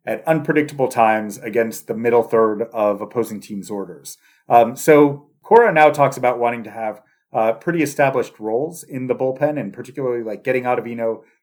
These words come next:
clean innings, for instance, instead of bringing him in, uh, in bases oc-, in, in kind of dirty situations as the Yankees often did. He also has talked about wanting to have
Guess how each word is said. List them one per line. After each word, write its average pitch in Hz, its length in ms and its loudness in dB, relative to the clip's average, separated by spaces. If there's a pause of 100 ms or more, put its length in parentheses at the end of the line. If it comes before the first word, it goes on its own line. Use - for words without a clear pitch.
(120)
clean 143 260 -4
innings, 139 440 -10
for 160 180 -4
instance, 151 460 -12
instead 117 320 -6
of 110 80 -4
bringing 113 200 -4
him 110 120 -10
in, 110 300 -12 (280)
uh, 107 380 0
in 107 500 -8 (160)
bases 113 320 -6
oc-, 104 200 -6
in, 101 340 -14
in 98 320 -18
kind 104 140 -8
of 87 60 -12
dirty 113 220 -2
situations 110 600 -8
as 98 120 -18
the 104 100 -12
Yankees 113 360 -10
often 120 280 -8
did. 151 320 -6 (260)
He 143 180 2
also 139 440 6 (160)
has 131 260 0
talked 127 240 0
about 117 200 -2
wanting 113 240 -6
to 107 80 -8
have 107 300 -4